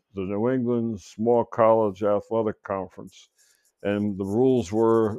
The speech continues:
that nobody could play for national, uh, championships. Uh, I,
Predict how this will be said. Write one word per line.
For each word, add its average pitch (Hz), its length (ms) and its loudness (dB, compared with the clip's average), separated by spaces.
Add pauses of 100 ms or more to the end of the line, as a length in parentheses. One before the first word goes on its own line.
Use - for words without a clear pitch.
that 101 160 0
nobody 113 420 2
could 92 200 -10
play 107 260 2
for 98 220 -4
national, 98 600 -6 (680)
uh, 92 280 -10 (400)
championships. 104 1080 -2 (480)
Uh, 95 240 -14 (540)
I, 98 120 -8